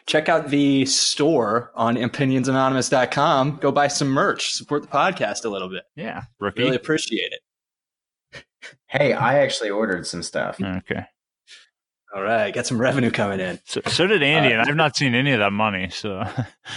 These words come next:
Speaker 1: Oh, that's unfortunate.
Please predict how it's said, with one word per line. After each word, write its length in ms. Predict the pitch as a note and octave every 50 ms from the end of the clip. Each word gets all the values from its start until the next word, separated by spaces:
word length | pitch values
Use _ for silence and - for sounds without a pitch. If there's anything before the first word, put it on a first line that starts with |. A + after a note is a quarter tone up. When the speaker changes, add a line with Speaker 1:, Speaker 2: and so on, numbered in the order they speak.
| - - - - - - _ _ _ _ _ _ _ _ -
Speaker 1:
Oh, 280 | - G#2+ G2+ - - - - _ _ _ _ _
that's 220 | - B2+ C3 B2 -
unfortunate. 560 | C3 A#2 - A2+ G#2 G2 - A2 G2 F2 -